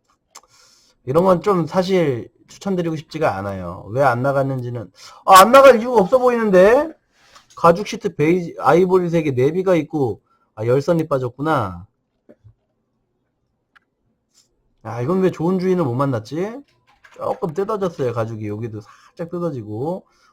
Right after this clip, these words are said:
운전석, 보조석 주-, 둘 다 찢어진 것 같아요. 내비 우카 잘 나오고,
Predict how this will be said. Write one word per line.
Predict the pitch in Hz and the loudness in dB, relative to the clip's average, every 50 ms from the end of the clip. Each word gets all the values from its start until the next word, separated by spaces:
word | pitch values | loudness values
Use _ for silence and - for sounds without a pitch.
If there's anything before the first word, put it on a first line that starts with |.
| _ - | _ -12
운전석, | 120 120 123 123 120 120 113 113 | -8 -6 -4 -4 -4 -6 -8 -10
보조석 | - 117 117 120 113 110 107 | -10 -10 -10 -10 -10 -12 -14
주-, | - - 104 - | -16 -20 -18 -14
둘 | - 123 123 120 | -10 -8 -4 -4
다 | 123 117 | -4 -4
찢어진 | - - 165 170 170 170 156 | -4 -8 -10 -8 -6 -6 -6
것 | 117 | -6
같아요. | 95 95 - - 117 107 98 95 107 131 156 180 202 - _ _ _ _ _ _ _ - | -6 -8 -8 -10 -10 -10 -8 -6 -4 -2 -2 -2 -4 -6 _ _ _ _ _ _ _ -6
내비 | 127 147 165 170 202 | -2 -2 -2 0 -2
우카 | 202 190 - 190 | -4 -4 -4 -6
잘 | 170 180 185 170 | -4 -4 -2 0
나오고, | 139 120 127 135 135 123 117 104 98 92 85 82 | 2 4 4 2 0 -2 -4 -6 -6 -6 -8 -12